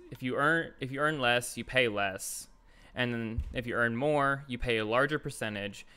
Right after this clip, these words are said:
and that larger percentage is used to offset and provide services, and, um, uh, like the snap program, for example,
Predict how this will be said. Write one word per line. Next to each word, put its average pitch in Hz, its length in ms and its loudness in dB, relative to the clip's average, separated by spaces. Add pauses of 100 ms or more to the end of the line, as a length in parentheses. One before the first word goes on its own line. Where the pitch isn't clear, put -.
(160)
and 120 160 -2
that 113 160 2
larger 143 260 4
percentage 123 440 -4
is 107 120 -10
used 113 260 -6
to 135 60 -4
offset 117 600 2
and 113 100 -8
provide 107 320 -2
services, 123 720 -4 (400)
and, 107 760 -2
um, 98 600 -4 (1600)
uh, 113 120 6
like 117 140 4
the 123 60 -6
snap 120 320 2
program, 107 440 0
for 113 160 -4
example, 104 500 -4